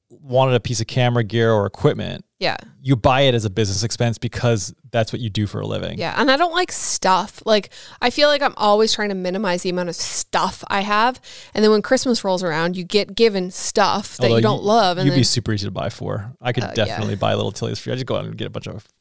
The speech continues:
Speaker 1: candles and shit.
Speaker 2: Yeah, ones that smell like man.
Speaker 1: <laughs>
Speaker 2: But you,
Speaker 1: Yeah.
Speaker 2: like, even then, like, for you, like, you're still very difficult to buy for. Like, I, but even throughout the year, like, I guess what would happen if we were giving each other gifts is I'd save it up. But, like,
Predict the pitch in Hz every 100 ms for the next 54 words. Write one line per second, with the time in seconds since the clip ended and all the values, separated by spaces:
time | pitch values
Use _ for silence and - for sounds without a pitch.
0 | - - 110 92 98 104 110 - 113 -
1 | _ _ _ _ - 190 - 202 214 196
2 | 185 - 185 175 175 156 165 185 185 -
3 | 175 - - 403 349 - 294 - 285 285
4 | 311 294 285 - 214 247 240 - 247 254
5 | 285 196 208 - 202 - 202 190 190 233
6 | 190 160 160 170 185 170 175 214 214 -
7 | 240 247 - - 285 262 277 294 - 247
8 | 233 185 214 196 175 175 175 - 202 226
9 | - 180 185 196 180 180 - 185 180 185
10 | 175 180 165 170 160 - 170 165 - 170
11 | 160 165 - - - 175